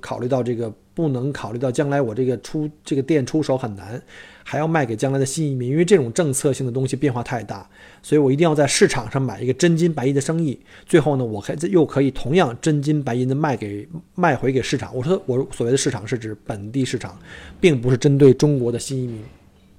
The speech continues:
啊。所以呢，呃，也是多亏之前的老幺六三们在不停地在踏各个坑，然后把这些经验分享出来。所以今天我做这个节目呢，也希望能够把我们的经验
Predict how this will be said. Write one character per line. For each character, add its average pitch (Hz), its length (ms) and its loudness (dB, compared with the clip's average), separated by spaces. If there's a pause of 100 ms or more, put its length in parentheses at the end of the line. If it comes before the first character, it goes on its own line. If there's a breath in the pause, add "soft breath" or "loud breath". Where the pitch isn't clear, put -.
(600)
啊。 110 160 -12
所 185 160 6
以 226 60 10
呢， 233 180 4 (540 loud breath)
呃， 131 760 0
也 131 180 0
是 180 140 0
多 190 180 10
亏 190 240 8
之 185 160 6
前 156 160 2
的 151 80 2
老 117 260 0
幺 139 140 4
六 143 80 4
三 147 160 2
们 131 320 0 (160)
在 135 420 2
不 185 140 2
停 135 240 -4
地 151 100 2
在 135 140 2
踏 - 240 -2
各 165 160 2
个 127 140 2
坑， 147 320 -6 (260 soft breath)
然 127 140 -4
后 131 40 -2
把 131 140 -6
这 120 60 -2
些 127 80 4
经 151 120 -2
验 143 120 0
分 160 160 -2
享 131 120 -2
出 117 120 -12
来。 104 200 -12 (420 soft breath)
所 143 160 4
以 143 60 4
今 147 140 -4
天 156 120 2
我 117 80 -2
做 143 140 4
这 135 60 4
个 - 20 2
节 113 160 -2
目 131 120 -4
呢， 120 100 -2
也 110 160 -8
希 156 220 0
望 131 180 0
能 127 120 -4
够 143 120 2
把 131 160 -4
我 120 400 -2
们 113 180 -6
的 170 80 2
经 175 160 4
验 160 180 4